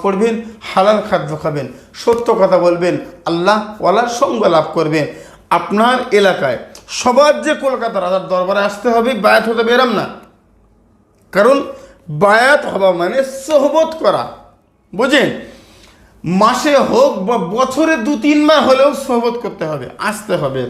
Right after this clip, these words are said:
থাকতে হবে, বসতে হবে, বুঝতে হবে, আলাপ আলোচনা করতে হবে, চেহারাকে মনে রাখতে হবে। এটা আপনার পক্ষে সম্ভব না হলে কলকাতা রাজার দরবারে আপনি না আসলেও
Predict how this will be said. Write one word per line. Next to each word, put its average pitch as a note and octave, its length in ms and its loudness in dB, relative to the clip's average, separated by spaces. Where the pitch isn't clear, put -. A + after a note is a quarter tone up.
থাকতে A2+ 360 -4
হবে, D3+ 280 -4
বসতে A3 400 -2
হবে, C#3+ 180 -2
বুঝতে - 360 0
হবে, C#3 300 0
আলাপ G#3 300 2
আলোচনা B3 360 0
করতে - 300 -8
হবে, B2 240 -4
চেহারাকে A3+ 640 4
মনে A#3+ 180 2
রাখতে G3+ 260 -4
হবে। C#3+ 240 -8
এটা F#3+ 200 -2
আপনার A3 240 -6
পক্ষে F#3 220 -4
সম্ভব D3+ 320 0
না F#3 140 2
হলে A#3 240 2
কলকাতা B3 400 -2
রাজার F3 380 -2
দরবারে E3+ 360 2
আপনি A#3 240 -2
না G3+ 60 4
আসলেও B3 320 2